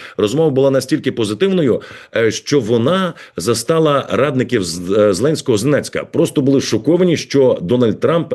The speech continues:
настільки різко змінив свою думку. І, як зазначає видання, цей поворот став кульмінацією багатомісячної роботи європейських лідерів, республіканців у Конгресі та інших прихильників України. І на цьому, от, власне, наголошує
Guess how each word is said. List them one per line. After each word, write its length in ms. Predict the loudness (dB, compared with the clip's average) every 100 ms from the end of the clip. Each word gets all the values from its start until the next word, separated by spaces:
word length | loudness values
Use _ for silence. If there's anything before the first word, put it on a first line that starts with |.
| -4
настільки 720 | 0 0 -2 -2 -2 0 0
різко 400 | 0 0 -2 -2
змінив 300 | 0 0 0
свою 240 | 0 0
думку. 400 | 0 -2 -4 -10 -10 -12 -12 -4
І, 100 | 0
як 140 | 2
зазначає 500 | 2 2 2 2 2
видання, 420 | 2 0 0 0 0
цей 160 | -2
поворот 320 | -2 0 0
став 280 | 0 -2 -2
кульмінацією 760 | 0 2 2 2 0 0 -2 0
багатомісячної 1080 | 0 0 0 0 0 -4 -4 -2 0 0 0
роботи 380 | 0 0 0
європейських 540 | 0 2 0 -2 -2 0
лідерів, 320 | 0 2 2 0 -2 -8 -18 -10 -2
республіканців 800 | -2 0 0 0 0 -2 0 -2
у 40 |
Конгресі 460 | 0 0 0 0 -2
та 140 | -2
інших 480 | -2 -4 -4 -4 -2
прихильників 640 | -2 0 0 0 0 0 -2 -8 -2
України. 520 | 0 0 0 0 -4 -14 -6
І 240 | 0 2 2
на 160 | 0
цьому, 320 | 0 0 4
от, 140 | 2 2
власне, 400 | -2 0 -2 -2 -6
наголошує 1000 | -2 2 2 2 2 2 2 0 0 0